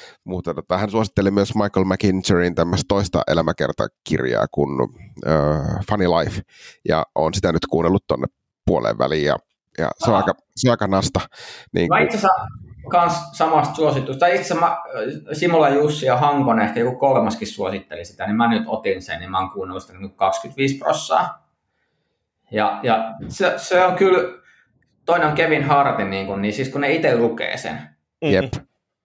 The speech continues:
Speaker 2: Ja molemmissa vähän sama, että kun katsoo sitä stand-upia, niin se ei ehkä ihan niinku lähe itelle,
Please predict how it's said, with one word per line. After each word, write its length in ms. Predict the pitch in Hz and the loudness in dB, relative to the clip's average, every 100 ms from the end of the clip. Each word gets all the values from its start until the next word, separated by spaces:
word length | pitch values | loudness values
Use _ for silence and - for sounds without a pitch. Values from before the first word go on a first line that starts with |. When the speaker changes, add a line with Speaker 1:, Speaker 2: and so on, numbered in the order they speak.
| _ | _
Speaker 2:
Ja 260 | 135 131 - | 0 2 0
molemmissa 500 | 156 151 175 139 135 | 0 2 2 2 0
vähän 180 | 123 135 | 2 2
sama, 280 | 139 135 127 | 2 2 2
että 120 | 120 | 0
kun 80 | 120 | -2
katsoo 220 | 135 147 | -2 -2
sitä 120 | 135 | -4
stand-upia, 720 | 131 - 170 151 120 - 120 117 | -2 2 2 4 0 2 2 4
niin 80 | 113 | 4
se 120 | 117 | 2
ei 80 | 104 | 2
ehkä 220 | - - | 0 -2
ihan 340 | 139 143 131 | -2 0 2
niinku 240 | 113 107 110 | 2 2 2
lähe 320 | 107 143 123 | 2 0 -2
itelle, 580 | 143 147 156 147 - | -2 0 0 0 -4